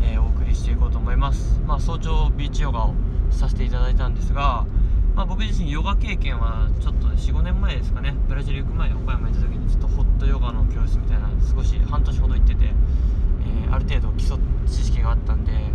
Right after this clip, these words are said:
まあ、今回も初めての参加だったんですが、まあ、すんなりと、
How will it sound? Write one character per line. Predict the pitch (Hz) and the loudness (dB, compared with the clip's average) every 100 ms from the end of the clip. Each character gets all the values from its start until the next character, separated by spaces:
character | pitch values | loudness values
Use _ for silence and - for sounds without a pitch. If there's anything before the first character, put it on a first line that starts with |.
| - - | -2 0
ま | 131 | 0
あ、 | - | 0
今 | 120 | 0
回 | 175 170 | -2 0
も | - - - - - - | 0 -2 -2 -2 -2 -2
初 | - - | 0 0
め | 151 | 0
て | - | 0
の | |
参 | - 123 | 0 -2
加 | - | -2
だ | 110 | 0
っ | |
た | - | 0
ん | - | 0
で | |
す | - | 0
が、 | - - - - - - - | 0 0 0 0 0 0 0
ま | - | 0
あ、 | - | 0
す | 139 | 0
ん | 127 | 0
な | - | 0
り | |
と、 | - | 0